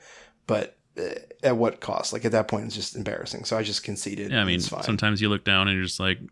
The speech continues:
Speaker 2: "I can't win anymore," so
Speaker 1: Yeah,
Speaker 2: there's not
Speaker 1: it's,
Speaker 2: really much
Speaker 1: there
Speaker 2: point in
Speaker 1: was
Speaker 2: keeping
Speaker 1: no
Speaker 2: this
Speaker 1: way.
Speaker 2: going.
Speaker 1: <laughs> There was no way. If I killed, like, Maul and Kat, it would have been a different story, but I couldn't do anything, so it was very
Speaker 2: Yeah.
Speaker 1: sad. Very, very sad, but Trent played excellent. He was one of those players, too, to his credit.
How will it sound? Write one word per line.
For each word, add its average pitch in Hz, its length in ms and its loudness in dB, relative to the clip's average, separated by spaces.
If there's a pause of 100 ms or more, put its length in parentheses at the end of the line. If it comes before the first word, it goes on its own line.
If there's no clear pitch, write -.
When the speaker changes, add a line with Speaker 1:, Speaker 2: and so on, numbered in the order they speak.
(100)
Speaker 2:
"I 123 100 -2
can't 139 300 -2
win 110 220 2
anymore," 98 520 0
so - 240 0
Speaker 1:
Yeah, 113 480 6
Speaker 2:
there's 131 140 2
not 110 60 4
Speaker 1:
it's, 110 80 0
Speaker 2:
really 98 160 0
much 98 160 2
Speaker 1:
there 143 100 10
Speaker 2:
point 131 60 10
in 131 60 8
Speaker 1:
was 123 100 2
Speaker 2:
keeping 131 180 6
Speaker 1:
no 123 120 10
Speaker 2:
this 110 80 6
Speaker 1:
way. 107 200 0
Speaker 2:
going. 95 400 2
Speaker 1:
<laughs> - 60 -20
There 143 220 4
was 147 200 8
no 127 160 6
way. 117 240 4 (260)
If 147 120 6
I 165 160 12
killed, 156 280 6
like, 117 160 8
Maul 117 300 8
and 104 100 0
Kat, 107 280 2
it 110 40 -2
would 107 100 0
have 107 80 0
been 107 280 -6
a 117 60 0
different 104 240 -6
story, - 340 -4
but - 180 -6
I - 80 -4
couldn't 117 380 -8
do 117 140 -6
anything, - 400 -10
so - 140 -10 (400)
it - 40 0
was 185 80 4
very 165 180 10
Speaker 2:
Yeah. 92 140 4
Speaker 1:
sad. 113 320 2
Very, 131 240 8
very 104 240 -2
sad, - 320 -4
but - 180 -6
Trent 120 280 0
played 113 180 2
excellent. 110 320 -2 (140)
He - 80 2
was 226 100 8
one 233 80 10
of 180 80 10
those 147 160 6
players, 117 220 4
too, 127 120 6
to 113 60 2
his 117 140 2
credit. 113 360 0